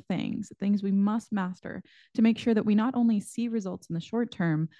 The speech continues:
but we're able to keep them a year down the line, three years down the line, five years down. So people train for a lot of different reasons, right? The outcome that I'm talking about today, the result,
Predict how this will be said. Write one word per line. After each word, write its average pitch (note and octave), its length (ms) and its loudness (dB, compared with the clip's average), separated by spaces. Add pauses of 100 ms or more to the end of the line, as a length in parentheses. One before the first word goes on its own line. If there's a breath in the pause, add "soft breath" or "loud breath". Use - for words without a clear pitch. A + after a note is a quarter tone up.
(160 soft breath)
but - 80 0
we're G#3+ 220 2
able A3+ 240 2
to A#3+ 100 -2
keep - 240 -4
them F#3 240 0
a G3 60 0
year F#3 280 -2
down F3+ 220 -2
the E3+ 60 0
line, D#3+ 420 0 (100)
three F#3+ 180 -2
years E3+ 200 -2
down E3 160 -4
the D#3+ 80 -4
line, D#3 260 -4
five E3 220 -6
years - 200 -6
down. B1 220 -6 (720 soft breath)
So A#3+ 320 4
people C#4+ 360 2
train B3+ 280 8
for A#3 80 0
a A#3 80 6
lot G3 220 6
of F3 60 0
different F3+ 320 0
reasons, - 580 -6
right? F3 340 2 (440)
The A3 140 0
outcome E4 460 2
that D#4 80 6
I'm A3 160 8
talking G3+ 380 2
about F3+ 280 0
today, E3 400 -2
the D#3+ 140 -4
result, F3 680 -2